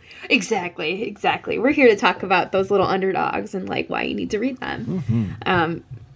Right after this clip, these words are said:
Speaker 1: so I guess that's our introduction, is we're gonna <laughs> talk about some of the two thousand seventeen Y A reads that we've enjoyed, but maybe you haven't picked up yet, and we think you should. So we each have four, and we'll just kinda go through 'em quickly.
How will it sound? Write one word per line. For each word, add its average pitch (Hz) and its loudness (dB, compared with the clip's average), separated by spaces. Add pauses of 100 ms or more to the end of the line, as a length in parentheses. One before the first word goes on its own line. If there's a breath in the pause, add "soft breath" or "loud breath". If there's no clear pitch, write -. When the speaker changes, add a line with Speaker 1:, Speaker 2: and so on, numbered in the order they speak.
(180)
Speaker 1:
so 202 6
I 202 8
guess 220 2
that's 247 6
our 214 8
introduction, 190 4
is 190 -2
we're 196 4
gonna - 2
<laughs> - -
talk - -2
about 262 4
some 240 4
of 233 6
the 185 4
two 220 -2
thousand 196 2
seventeen 190 -2
Y 226 4
A 285 4
reads 277 0
that 214 6 (460 loud breath)
we've 220 2
enjoyed, 226 4
but 196 0
maybe 190 2 (500)
you 202 -4
haven't 196 -6
picked - -8
up - -4
yet, - 0
and 185 -6
we 190 -6
think 185 -8
you 220 -4
should. 349 -2 (400 soft breath)
So 233 6
we 226 -2
each 262 2
have 302 2
four, 226 6
and 240 2
we'll 220 -4
just - -6
kinda 220 0
go 202 4
through 202 0
'em 190 -2
quickly. 190 -2